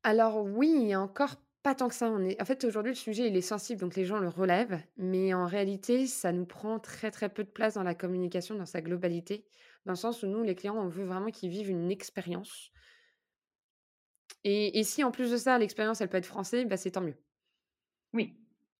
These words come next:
Speaker 1: Mais c'est pas, mmh, pour nous, pour nous, c'est pas forcément l'argumentaire de vente numéro un. C'est ce qui va attirer peut-être un type de clientèle qui est sensible à ça.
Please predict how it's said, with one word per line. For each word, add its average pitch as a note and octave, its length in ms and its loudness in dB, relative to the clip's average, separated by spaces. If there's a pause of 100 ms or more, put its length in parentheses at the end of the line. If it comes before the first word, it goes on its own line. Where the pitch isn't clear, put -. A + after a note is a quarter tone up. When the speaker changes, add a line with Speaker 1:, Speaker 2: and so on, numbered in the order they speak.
(120)
Speaker 1:
Mais G3 240 2
c'est G3 180 0
pas, A#3+ 560 8
mmh, A3 160 -4 (300)
pour A3+ 140 0
nous, C#4 120 2
pour A#3 140 -2
nous, A#3 140 2
c'est B3 140 -6
pas A#3+ 180 -2
forcément A3+ 360 -6
l'argumentaire G3+ 720 -2
de F#3+ 80 -2
vente G3+ 240 -6
numéro F#3+ 400 -2
un. F3 120 -4
C'est F3 160 -6
ce - 60 -16
qui F3+ 120 -8
va E3 100 0
attirer E3+ 360 -2 (680)
peut-être E3 200 -4
un C3 40 -12
type - 240 -10
de D#3 80 -4
clientèle D#3 580 -2
qui - 160 -14
est B2+ 40 -10
sensible C#3+ 440 -10
à E3 60 -6
ça. B3+ 280 -4